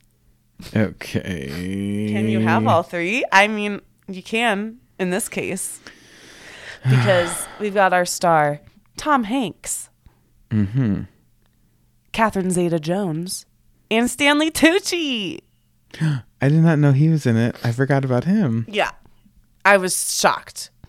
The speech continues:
Speaker 2: when he graced my screen in the best way. Some other notables are Zoe Saldana. Saldana.
Speaker 1: Oh.
Speaker 2: I was like, "What are you doing here?"
Speaker 1: <laughs>
Speaker 2: And Diego Luna, who was also in Milk, which we covered
Speaker 1: Oh.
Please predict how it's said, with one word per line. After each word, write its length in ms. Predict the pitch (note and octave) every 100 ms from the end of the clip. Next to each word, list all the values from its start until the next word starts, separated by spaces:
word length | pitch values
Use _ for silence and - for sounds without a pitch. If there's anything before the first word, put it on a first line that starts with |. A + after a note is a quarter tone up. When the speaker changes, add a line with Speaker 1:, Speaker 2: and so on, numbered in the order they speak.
| _
Speaker 2:
when 160 | F3 F3
he 80 | E3
graced 320 | D#3 C3 -
my 120 | D#3
screen 480 | D#3+ - C#3+ - - -
in 80 | F#3
the 80 |
best 260 | D#3+ C#3 -
way. 180 | - - _ _ _ _ _ _ -
Some 260 | - D4
other 280 | C#4+ D4+ D#4+
notables 460 | A3+ F3+ E3+ F3 F#3+
are 240 | F3 F3 -
Zoe 300 | F3 F#3 F#3+
Saldana. 640 | F3+ F#3 D#3 C#3+ C#3+ G#3 D#4+ _ _ _ _ _ _ _ _ _ _ -
Saldana. 480 | F#3+ E3 D#3 D#3 F3
Speaker 1:
Oh. 280 | A#3+ - F2+ _ _ -
Speaker 2:
I 60 |
was 80 | G3+
like, 120 | G#3+
"What 140 | D4 B4+
are 40 | B4
you 60 |
doing 280 | G#3+ F3 E3+
here?" 280 | E3+ B2 - _ _ _ -
Speaker 1:
<laughs> 440 | - - - - A#3
Speaker 2:
And 380 | A3 G#3+ G#3+ G3+ _ -
Diego 420 | F#3+ G#3 G3+ F#3
Luna, 640 | F3 G#3+ C#4 B3+ F3 F3+ G#3+
who 100 | G#3
was 140 | F#3+
also 320 | - G3 - G3
in 240 | G3 F#3
Milk, 520 | F#3 G#3 - - - _ _ -
which 200 | F3 F3+
we 60 |
covered 500 | - E3+ E3 E3 E3 _ _
Speaker 1:
Oh. 340 | B3+ C4+ A#2